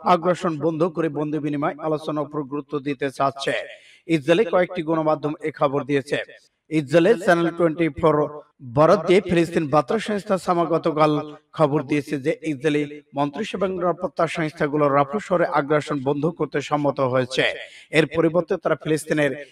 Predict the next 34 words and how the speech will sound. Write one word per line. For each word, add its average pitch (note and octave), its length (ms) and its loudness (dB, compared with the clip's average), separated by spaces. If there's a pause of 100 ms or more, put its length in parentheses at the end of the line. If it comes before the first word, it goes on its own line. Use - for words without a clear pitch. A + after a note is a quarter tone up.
(120)
ইসলাম D3 320 -4
প্রতিরোধ D3+ 460 -2
আন্দোলন D3 340 0
হামাসের D3 500 0
সাথে D#3 280 -4
বন্দি C#3+ 300 -4
বিনিময় C#3 360 0 (320)
আলোচনার D#3 420 2
উপর D3 200 0
গুরুত্ব C#3+ 380 -2
দিচ্ছে। C3+ 340 -2 (360)
এই D3+ 140 4
রিপোর্টে D3 380 2 (100)
আরো E3 140 6
বলা D#3 220 6
হয়েছে, D3+ 260 0
গাজার C#3+ 320 2 (100)
যুদ্ধবিরতির E3+ 520 0
বিষয়ে D#3 260 -4
মধ্যস্থকারীদের D3 1000 0 (180)
প্রস্তাবের D3 460 0
জবাব D3 400 2
দিয়েছে D3 300 2
ইসরায়েল। C3 520 0 (400)
যুদ্ধবিরতি E3+ 580 4
এবং D#3+ 200 0
বন্দি D#3 260 2
বিনিময়ের D3 440 0 (320)
বিষয়ে D#3 320 2
নতুন D#3+ 340 0
করে G3 180 2 (100)
আলোচনা E3 360 0
শুরুর D3+ 340 -2
যে D3+ 120 2